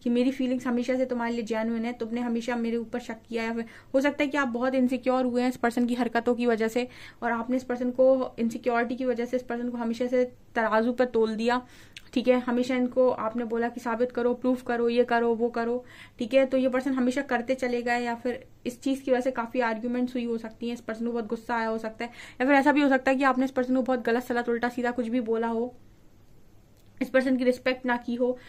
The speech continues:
तो ये पर्सन आपको ये बताने की कोशिश कर रहे हैं कि मैं कभी नहीं साबित कर सकता, लेकिन ईश्वर जानता है, ईश्वर साबित कर सकता है इस चीज को कि मेरी फीलिंग्स तुम्हारे लिए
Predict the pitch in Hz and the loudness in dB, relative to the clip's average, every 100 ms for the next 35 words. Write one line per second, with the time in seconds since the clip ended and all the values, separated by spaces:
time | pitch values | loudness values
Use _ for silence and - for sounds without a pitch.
0 | - - 254 262 285 285 269 285 240 226 | -12 -4 0 2 2 2 2 -2 -2 -2
1 | 233 240 269 269 247 247 269 - 233 240 | 0 0 0 -2 0 0 -2 -4 -4 -2
2 | 262 277 254 - - - - - - - | -2 -4 -6 -10 -20 -20 -20 -20 -20 -16
3 | - 240 262 294 262 - - - - 247 | -4 0 2 2 -2 -12 -20 -10 0 6
4 | 302 302 285 247 226 247 240 233 240 269 | 8 8 6 2 0 0 -2 -2 -2 -2
5 | 262 269 262 247 247 294 269 233 233 233 | 0 0 -2 -2 0 0 0 0 -2 -4
6 | 247 262 - - - 247 254 294 285 233 | -6 -6 -10 -20 -8 -2 2 4 4 4
7 | 247 240 226 226 233 247 - 233 262 254 | 4 0 0 -2 -2 -2 -2 -2 -2 0
8 | 254 233 240 254 240 214 208 - - 247 | 0 2 2 0 0 -6 -12 -20 -2 0
9 | 240 262 - 233 226 226 240 | 2 2 2 0 2 2 2